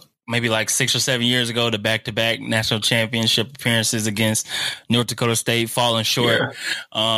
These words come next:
Speaker 1: Um, even in the playoffs during this time, there were times where they had to come from behind, and even in the championship game, they fell behind late, um, in the end. Was there any doubt in your mind, like,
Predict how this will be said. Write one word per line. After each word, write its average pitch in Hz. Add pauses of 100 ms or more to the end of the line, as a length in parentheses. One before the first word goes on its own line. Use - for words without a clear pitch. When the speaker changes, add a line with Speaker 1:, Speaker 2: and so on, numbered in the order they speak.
Speaker 1:
Um, 107
even 127
in 120
the 117
playoffs 123
during 120
this 120
time, 113
there 113
were 110
times 110
where 107
they 107
had 113
to 110
come 117
from 113
behind, 117
and 104
even 113
in 110
the 110
championship 110
game, 110
they 107
fell 110
behind 107
late, 113 (480)
um, 101
in 110
the 110
end. 117 (380)
Was 139
there 156
any 175
doubt 139
in 127
your 131
mind, 127
like, 107